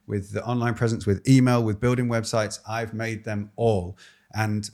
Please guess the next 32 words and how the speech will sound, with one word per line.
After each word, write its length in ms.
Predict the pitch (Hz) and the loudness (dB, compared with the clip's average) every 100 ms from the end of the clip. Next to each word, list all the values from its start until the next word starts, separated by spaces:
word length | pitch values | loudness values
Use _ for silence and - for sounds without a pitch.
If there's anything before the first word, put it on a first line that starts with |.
| _ _ - | _ _ -6
you 200 | 117 143 | -2 0
can 160 | 139 | 2
either 180 | 127 110 | 2 2
go 200 | 117 139 | 4 2
through 180 | 143 131 | 2 -4
the 60 | |
process 540 | 104 113 104 95 90 - | 2 2 4 2 -2 -4
and 180 | 104 98 | -2 2
learn 220 | 117 123 | 4 2
from 160 | 104 107 | 2 0
your 140 | 104 | 0
mistakes 460 | 101 92 95 90 - | 0 -2 -4 -4 -6
yourself, 420 | 95 - 92 92 - | -6 -4 -4 -6 -4
and 140 | 101 | -2
you 100 | 101 | -2
will 180 | 98 104 | -2 -2
fail, 440 | 101 107 101 95 - | -2 -4 -4 -6 -4
or 180 | 135 127 | 0 0
you 100 | 117 | -2
can 240 | 117 113 | -4 0
learn 240 | 131 143 127 | 4 4 4
from 200 | - 120 | 0 -2
other 140 | 110 | -2
people's 480 | 101 131 127 110 - | 0 0 2 -2 0
failures 540 | 101 95 85 90 101 _ _ _ - | -2 -2 -4 -10 -12 _ _ _ -8
and 320 | 107 107 104 - | -4 -4 -6 -4
invest 560 | 107 101 120 117 - - | -4 -2 -2 -4 -8 -6
in 160 | 120 139 | -2 -2
some 180 | 110 | -2
coaching 540 | 98 95 80 - 92 98 _ _ - | -4 -6 -6 -10 -10 -12 _ _ -6
and 120 | 104 | -2
actually 600 | 120 - - 110 104 101 | -2 -4 -4 -2 -2 -4